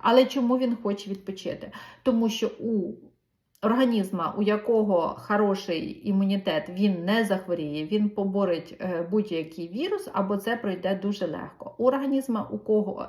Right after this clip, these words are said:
імунітет знижений, вірус буде більше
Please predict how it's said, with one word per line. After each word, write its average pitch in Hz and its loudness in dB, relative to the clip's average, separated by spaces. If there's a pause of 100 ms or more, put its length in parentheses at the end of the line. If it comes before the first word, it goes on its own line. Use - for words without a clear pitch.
імунітет 202 2
знижений, 208 0 (420)
вірус 311 0
буде 202 0 (300)
більше 208 0